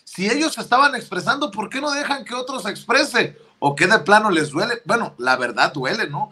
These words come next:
La verdad arde. ¿Tienes las imágenes, Adriana, de cómo despedazan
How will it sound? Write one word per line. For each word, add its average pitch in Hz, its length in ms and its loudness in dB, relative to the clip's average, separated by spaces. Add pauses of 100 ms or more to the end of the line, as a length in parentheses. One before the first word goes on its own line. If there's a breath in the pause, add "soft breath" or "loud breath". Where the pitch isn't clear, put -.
(200 soft breath)
La 139 160 6
verdad 165 480 4
arde. 175 380 4
¿Tienes 233 260 -4
las 190 180 -4
imágenes, 214 480 -6
Adriana, 226 440 -6 (400)
de 160 180 -6
cómo 202 320 0
despedazan 175 960 2